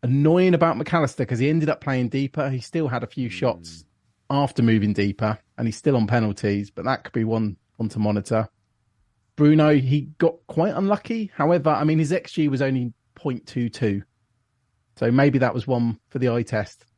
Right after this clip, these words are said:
Speaker 1: Um,
Speaker 2: Yeah.
Speaker 1: eye test there, 'cause he was nowhere near the underperformers for the week. And I didn't mention I didn't have Kane. So to be honest, I feel quite blessed that he did blank because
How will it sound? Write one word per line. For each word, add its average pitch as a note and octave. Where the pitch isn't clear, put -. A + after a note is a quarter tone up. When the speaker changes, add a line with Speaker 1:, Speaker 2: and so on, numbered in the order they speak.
Speaker 1:
Um, G2
Speaker 2:
Yeah. G2+
Speaker 1:
eye A2
test -
there, G#2
'cause -
he A#2
was A2
nowhere C3
near B2
the A#2
underperformers A2
for -
the G#2
week. G2+
And C#3+
I D3
didn't F3
mention C#3+
I C3+
didn't D3+
have A#2
Kane. G#2+
So A2+
to D3+
be D#3
honest, A#2+
I A#2
feel C3
quite A2+
blessed A#2
that -
he A#2+
did A#2
blank G#2
because G#2